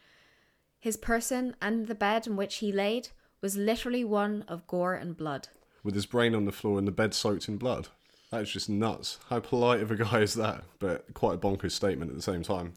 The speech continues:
Speaker 1: I think it might be my favourite so far. So then it came to patching him up. Doctor Harlow and Williams shaved Phineas's hair around the gaping wound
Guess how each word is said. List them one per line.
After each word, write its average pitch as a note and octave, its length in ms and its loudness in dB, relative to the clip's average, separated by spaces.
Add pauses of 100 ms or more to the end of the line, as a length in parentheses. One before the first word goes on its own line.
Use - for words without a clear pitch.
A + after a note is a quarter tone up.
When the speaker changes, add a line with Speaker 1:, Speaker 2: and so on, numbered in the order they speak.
Speaker 1:
I F3+ 100 -8
think G#3+ 280 -6
it C#4+ 120 -2
might D4 180 -2
be C#4 80 -4
my C4 140 -2
favourite A#3+ 340 -6
so G#3 120 -4
far. G#3 360 -6 (640)
So - 180 -6
then D#4 160 2
it E4 120 -2
came C#4 200 0
to A#3+ 100 -4
patching G3 400 -2
him F#3 120 -2
up. - 260 -4 (520)
Doctor B3 340 2
Harlow A3+ 600 0
and A3+ 160 0
Williams F#3+ 640 -2
shaved A#3+ 400 0
Phineas's C4+ 540 -2
hair G3 300 -2
around F#3 360 0
the A#3 80 -2
gaping G#3+ 440 -2
wound E3 280 -4